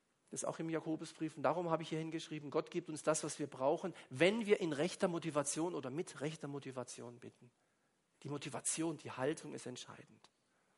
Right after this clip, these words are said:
Wir werden gleich sehen, wie die auszusehen hat. Und die Bibel ist voll von solchen Beispielen, hat er ganz, ganz gute, ähm, Vorbilder für uns und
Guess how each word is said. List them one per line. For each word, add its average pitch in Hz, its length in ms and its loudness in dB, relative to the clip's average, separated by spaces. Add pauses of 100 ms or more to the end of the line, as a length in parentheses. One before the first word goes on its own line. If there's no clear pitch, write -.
(260)
Wir 147 80 4
werden 151 140 6
gleich 147 220 4
sehen, 151 240 0
wie 143 80 -4
die 139 160 2
auszusehen 151 580 0
hat. 190 260 4 (1120)
Und 147 60 0
die 143 60 4
Bibel 190 220 2
ist 175 100 2
voll 190 220 8
von 170 160 -2
solchen 143 280 -6
Beispielen, 175 680 0 (320)
hat 170 100 0
er 143 80 8
ganz, 151 220 4
ganz 151 240 0
gute, 143 360 0 (440)
ähm, 131 240 -2
Vorbilder 160 480 6
für - 160 0
uns 127 260 -4
und 123 320 -10